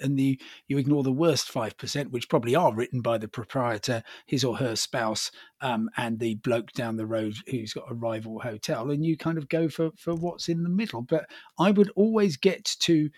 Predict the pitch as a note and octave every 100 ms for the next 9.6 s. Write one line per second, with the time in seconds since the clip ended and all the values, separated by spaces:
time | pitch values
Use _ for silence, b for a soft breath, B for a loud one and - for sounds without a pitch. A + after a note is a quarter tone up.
0 | b b b - D3+ D3 D3+ D3 - _
1 | _ _ - _ - D3 B2+ C#3+ D3+ C#3
2 | D#3+ D3+ E3 D#3 D3 C3 C#3+ C#3 C#3+ F3
3 | F#3 D#3 C#3+ C3+ C#3 C3 C3 C#3 C3+ B2+
4 | B B _ F#3 G3 E3 - A2+ - B2
5 | A2+ B2+ C3 - B3+ A#3+ A2 - b b
6 | _ _ - A#2 A#2+ G#2+ G#2+ C#3+ - -
7 | _ - A#3+ A2 G#2+ C#3+ b b _ E3+
8 | F3+ - C3 A2+ C#3 E3+ D3+ D#3 E3+ -
9 | F3 F3 G3 F#3+ A#2+ G#2+